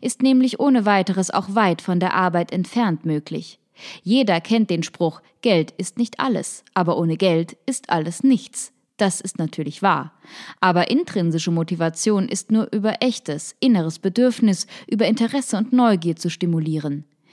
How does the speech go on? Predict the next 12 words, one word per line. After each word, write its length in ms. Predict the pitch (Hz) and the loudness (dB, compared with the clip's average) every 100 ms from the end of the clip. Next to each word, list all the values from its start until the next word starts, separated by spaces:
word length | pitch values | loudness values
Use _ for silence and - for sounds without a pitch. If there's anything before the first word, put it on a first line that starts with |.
| - - _ | -20 -20 _
Gib 240 | 269 277 | -2 2
mir 180 | 233 185 | 2 2
zehn 300 | - 277 277 | 0 2 4
Riesen 500 | 240 247 233 240 240 | 6 4 4 4 2
und 200 | - 175 | 0 -4
ich 120 | 180 | -2
mache 240 | 185 190 208 | 0 0 0
dir, 340 | 196 190 185 - _ | 2 0 0 -6 _
extrinsisch 760 | 202 - - 196 185 175 170 - | -6 -6 -6 0 0 0 -4 -4
hochmotiviert, 640 | 277 - 226 196 175 170 - - | -4 -2 -2 0 0 -2 -6 -8
den 140 | 262 240 | -4 -2
Umzug, 580 | 277 262 - 240 220 | 2 0 2 0 0